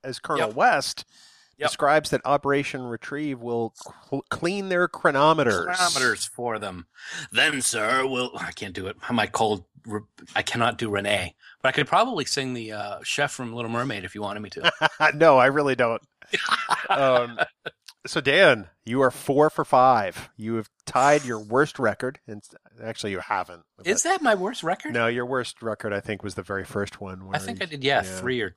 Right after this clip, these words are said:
Speaker 1: three,
Speaker 2: or
Speaker 1: three
Speaker 2: something
Speaker 1: for
Speaker 2: like
Speaker 1: five
Speaker 2: that.
Speaker 1: or something like that. But currently, you are sitting at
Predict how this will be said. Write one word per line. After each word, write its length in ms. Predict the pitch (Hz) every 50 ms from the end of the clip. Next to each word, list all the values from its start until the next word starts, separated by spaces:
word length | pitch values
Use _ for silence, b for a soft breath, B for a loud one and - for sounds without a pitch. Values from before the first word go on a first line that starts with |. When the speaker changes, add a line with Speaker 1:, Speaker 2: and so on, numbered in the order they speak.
| _ _
Speaker 1:
three, 180 | - 123 113 110
Speaker 2:
or 40 |
Speaker 1:
three 80 | 101 92
Speaker 2:
something 180 | - - 120 117
Speaker 1:
for 60 | - 120
Speaker 2:
like 60 | 101 -
Speaker 1:
five 100 | 104 95
Speaker 2:
that. 80 | 95 90
Speaker 1:
or 40 |
something 160 | - 101 - 98
like 100 | 101 -
that. 140 | - 101 - _ b b b b b b b b b _
But 140 | - 123 - -
currently, 280 | - 220 262 233 170
you 160 | 139 131 135 131
are 60 | 120
sitting 300 | - - - 123 120 113 110
at 140 | 107 101